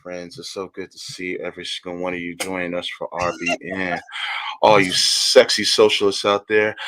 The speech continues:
I just wanna say, uh, uh, how you doing in solidarity, real solidarity to every single one of you. Thank you for joining us. You know, it, it, that's how he sounded. It was like, he was just like, <laughs> it was just hilarious cause he'd be, like,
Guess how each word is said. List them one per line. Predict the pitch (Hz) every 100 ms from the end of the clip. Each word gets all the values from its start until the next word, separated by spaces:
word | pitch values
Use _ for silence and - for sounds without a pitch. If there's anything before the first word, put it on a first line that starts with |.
| - -
I | 104
just | 113 - -
wanna | 113
say, | 101 - 107
uh, | 101 95 - - -
uh, | 95
how | 95 -
you | 113 104
doing | 107 117 120
in | 92
solidarity, | - - 117 104 87 _ 107 120 98 85 71 90
real | 92 139 107
solidarity | - 92 87 87 87 82 82
to | -
every | 92 -
single | - 90 85
one | 87 85
of |
you. | 85 90 - - - -
Thank | 98
you | 659 831
for | 906 906
joining | 932 988 1017 988
us. | - - 831 -
You | 403
know, | 180 175 - - -
it, | 285 302
it, | 233
that's | 285 339
how | 349
he | 349
sounded. | - - 294 381 359 247 156 131 _ _ _ _ -
It | 302
was | 320
like, | 311 262
he | 320
was | 339 -
just | 196 -
like, | 247 262 - - _
<laughs> | _
it | - 233 - - 185 - 880 880 - - - 392 - - - 311 185 180 175 214
was | 277 269
just | 247
hilarious | 247 - 208 - 466 359 349
cause | 294
he'd | 220 220
be, | 240
like, | 240 226 202